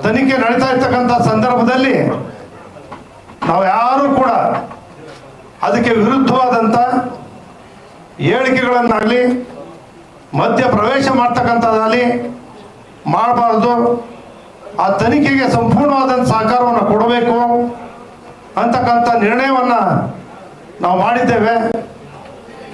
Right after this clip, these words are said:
ಜೊತೆಗೆ ಇವತ್ತೇನು ಮಹಿಳೆಯರ ಬಗ್ಗೆ ಒಂದು ಅವಮಾನ ಆಗಿ, ಅಪಮಾನ ಆಗಿದೆ ಅಂತೇಳಿ ಆರೋಪವನ್ನ ಮಾಡ್ತಾ ಇದ್ದಾರೆ,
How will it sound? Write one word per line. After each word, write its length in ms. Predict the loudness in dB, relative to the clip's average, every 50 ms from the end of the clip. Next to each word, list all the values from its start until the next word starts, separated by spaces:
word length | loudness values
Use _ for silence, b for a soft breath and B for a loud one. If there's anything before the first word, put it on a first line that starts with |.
| 0
ಜೊತೆಗೆ 380 | 0 2 2 2 2 2 2 2 2 2 2 0 -2 -6 -10 -12 -14 -14 -14 -16 -18 -20 -20 -20 -20 -12 -6 -2 0
ಇವತ್ತೇನು 520 | 2 2 2 2 2 2 2 2 2 0 0 0 -2 -2 -4 -6 -8 -10 -12 -14 -14 -16 -16 -16 -18 -18 -18 -18 -18 -18 -18 -18 -18 -16 -16 -6 -2 0
ಮಹಿಳೆಯರ 480 | 0 2 2 2 2 2 2 2 2 2 2 2
ಬಗ್ಗೆ 240 | 2 2 2 2 2 0 0 -2 -2 -6 -8 -12 -12 -12 -14 -14 -16 -16 -18 -18 -20 -20 -20 -20 -20 -20 -20 -20 -20 -20 -20 -20 -20 -20 -20 -18 -6 -2 -2
ಒಂದು 180 | 0 2 2 2 2 2
ಅವಮಾನ 300 | 2 2 2 2 2 2 2 2
ಆಗಿ, 120 | 2 2 2 0
ಅಪಮಾನ 320 | 2 2 2 2 2 2 2 0
ಆಗಿದೆ 240 | 0 0 0 0 0 0
ಅಂತೇಳಿ 380 | 2 0 0 2 2 0 0 0 0 -2 -2 -4 -8 -12 -14 -16 -16 -18 -18 -18 -16 -16 -14 -14 -14 -14 -16 -16 -16 -14 -12 -12 -12 -12 -8 -4 -2 0 0
ಆರೋಪವನ್ನ 600 | 2 2 2 2 2 2 2 2 2 2 2 0 0 0 -2 -4 -4 -8 -12 -16 -18 -18 -20 -20 -20 -20 -20 -20 -20 -20 -20 -20 -20 -20 -10 -6 -2 -2
ಮಾಡ್ತಾ 300 | 0 0 0 0 0 0 0
ಇದ್ದಾರೆ, 300 | 2 2 2 2 2